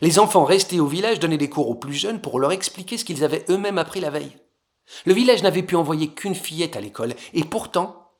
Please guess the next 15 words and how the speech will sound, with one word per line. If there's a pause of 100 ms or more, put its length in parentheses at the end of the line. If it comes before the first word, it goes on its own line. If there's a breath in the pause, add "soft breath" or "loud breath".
(380 loud breath)
c'étaient
tous
les
enfants
qui
apprenaient
à
lire (100)
et
à
écrire. (720)
C'était
un
vrai
miracle.